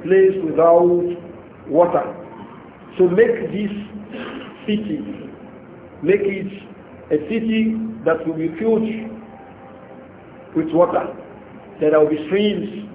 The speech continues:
So then we know you are a messenger of Allah. "حَتَّى تَفْجُرَ لَنَا مِنَ الْأَرْضِ يَنْبُوعًا." We want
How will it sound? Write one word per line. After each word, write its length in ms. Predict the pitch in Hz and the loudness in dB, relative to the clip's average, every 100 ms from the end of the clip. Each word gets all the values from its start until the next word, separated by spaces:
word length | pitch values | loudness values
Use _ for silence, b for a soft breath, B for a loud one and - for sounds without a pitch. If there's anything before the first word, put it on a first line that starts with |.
| - - - - - - - - - 202 | -18 -20 -20 -20 -20 -20 -20 -20 -6 0
So 80 | |
then 300 | 220 254 247 | 4 6 6
we 60 | 208 | 4
know 140 | 208 | 4
you 140 | 214 185 | 4 4
are 80 | 175 | 2
a 60 | |
messenger 340 | 180 196 190 190 | 0 -2 0 0
of 80 | 170 | 2
Allah. 320 | 170 147 160 - - - - | 0 -2 -4 -6 -14 -18 -2
"حَتَّى 320 | 226 226 185 185 | -2 2 2 2
تَفْجُرَ 240 | 196 175 | 0 2
لَنَا 400 | 175 185 180 - - - - - - - - - - - - 170 | 4 4 4 0 -4 -10 -14 -18 -20 -20 -20 -20 -20 -20 -10 -2
مِنَ 180 | 214 208 | 0 4
الْأَرْضِ 300 | 233 233 208 | 4 4 4
يَنْبُوعًا." 840 | 202 196 190 165 151 - - - | 2 4 2 2 -2 -8 -14 -2
We 40 | 160 | 4
want 200 | 220 | 4